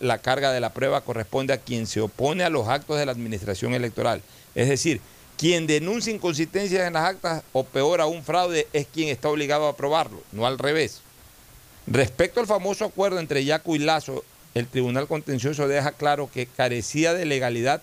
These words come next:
y más allá de tratarse de una reunión política, lo que debe primar en cualquier recuento es la aplicación del derecho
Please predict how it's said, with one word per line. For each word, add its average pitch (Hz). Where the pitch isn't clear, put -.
y 127
más 135
allá 143
de 143
tratarse 135
de 135
una 135
reunión 127
política, 135
lo 120
que 127
debe 135
primar 147
en 151
cualquier 131
recuento 147
es 131
la 131
aplicación 120
del 147
derecho 151